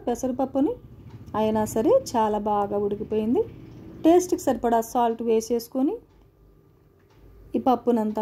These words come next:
మెదిపేసుకుందాం. మెత్తగా పప్పును మెదిపేసేసుకున్నాం. స్టవ్ on చేసుకుని ఒక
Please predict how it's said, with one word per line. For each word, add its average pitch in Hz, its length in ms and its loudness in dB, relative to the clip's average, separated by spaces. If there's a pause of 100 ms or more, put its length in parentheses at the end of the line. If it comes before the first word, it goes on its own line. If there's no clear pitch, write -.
మెదిపేసుకుందాం. 226 760 0 (1400)
మెత్తగా 226 500 0 (520)
పప్పును 226 360 -2
మెదిపేసేసుకున్నాం. 226 880 0 (560)
స్టవ్ 247 300 4
on 240 180 2
చేసుకుని 233 380 -2
ఒక 240 100 -2